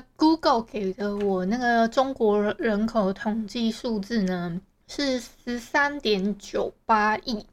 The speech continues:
在二零一九年的时候是官方统计的。那其他国家呢，再来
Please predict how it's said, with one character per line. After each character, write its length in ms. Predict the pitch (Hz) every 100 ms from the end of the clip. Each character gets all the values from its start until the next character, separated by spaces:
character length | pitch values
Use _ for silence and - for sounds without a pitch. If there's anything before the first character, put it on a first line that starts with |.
| _ _
在 460 | - 240 214 208 202 -
二 160 | 254
零 160 | 202 196
一 100 | 220
九 160 | - -
年 200 | 170 190
的 80 |
时 100 | -
候 240 | 214 214 214
是 380 | - 226 208 202
官 260 | 226 226
方 220 | 226 226
统 220 | 233 - - -
计 260 | - - -
的。 140 | - - _ _
那 100 | 330
其 220 | 330 - 269
他 160 | 330
国 240 | 330 247 226
家 360 | 262 262 254
呢， 60 | 240
再 220 | 339 302
来 360 | 240 208 202